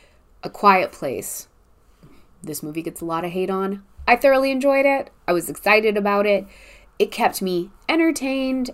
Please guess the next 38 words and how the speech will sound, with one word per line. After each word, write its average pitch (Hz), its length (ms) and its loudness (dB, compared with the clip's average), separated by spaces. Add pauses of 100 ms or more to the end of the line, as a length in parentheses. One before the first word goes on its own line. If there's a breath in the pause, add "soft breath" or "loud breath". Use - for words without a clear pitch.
and 151 180 -8
the 151 60 -8
writing 240 360 2
was 247 160 0
fine, 240 680 2 (320 loud breath)
and - 100 -6
the - 100 -10
acting 233 400 -2
was 226 140 -4
fine. 220 500 -2
So 202 120 -2
there 202 80 4
was 185 120 0
nothing 208 440 -4 (1120 loud breath)
terrible 220 440 4
about 160 220 0
this 123 180 -6
movie, 170 440 -4 (120)
um, 147 720 -10
but 190 120 6
it 190 140 6
wasn't 196 640 2 (680 soft breath)
the 190 120 0
best 160 240 2
movie 143 220 -6
I've - 80 -8
ever - 220 -12
seen, - 340 -14
right? 165 320 -4
It 190 80 2
was 190 180 -2
good. - 460 0
It's 170 160 -8
a 156 60 -4
really 196 400 2
great, 160 600 -4
solid 143 400 -6
movie. - 380 -12